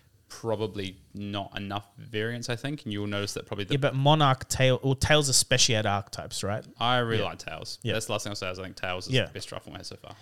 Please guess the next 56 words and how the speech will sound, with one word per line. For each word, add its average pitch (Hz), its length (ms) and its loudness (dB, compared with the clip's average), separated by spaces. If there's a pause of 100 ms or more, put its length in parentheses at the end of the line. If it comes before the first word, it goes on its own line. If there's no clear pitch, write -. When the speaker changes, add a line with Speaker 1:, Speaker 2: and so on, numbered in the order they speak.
(120)
Speaker 2:
Because 147 280 6
Speaker 1:
for, 147 80 8
Speaker 2:
it - 20 6
Speaker 1:
for 131 60 6
Speaker 2:
had, 139 220 12
it - 80 -4
Speaker 1:
competitive. 143 240 2
Speaker 2:
had 139 280 8
two 151 320 6
different, 131 720 -2
so - 120 4
it's 131 120 4
six - 320 6 (100)
heroes 113 500 6 (160)
on 127 200 0
pa-, - 160 2 (100)
technically 117 680 2
there 120 100 6
was 113 120 4
six - 300 6
heroes. - 400 -4
Speaker 1:
Yeah, 98 200 -4
and 95 100 -10
there 92 40 -10
was 95 60 2
Speaker 2:
Maybe 156 180 12
Speaker 1:
minimum, 147 180 10
Speaker 2:
they're 147 80 10
not 143 60 8
all 127 100 6
Speaker 1:
minimum 135 160 8 (100)
Speaker 2:
strong. 123 100 8
Speaker 1:
two 104 80 4
archetypes 92 480 -2
within 92 220 -10
each - 240 -10
as 101 80 -12
well, 95 200 -10
so 95 180 -4
you 98 120 -8
had 101 140 -8
a - 20 -10
lot 92 140 -10
of 90 60 -16
different 98 180 -20
combinations. 98 480 -12
Whereas 110 200 -2
you've 101 120 -8
got - 240 -2 (260)
three 113 160 -4
heroes 104 240 -2
this - 100 -6
time 90 200 -6
and 90 100 -12
you've 90 120 -16
got - 200 -12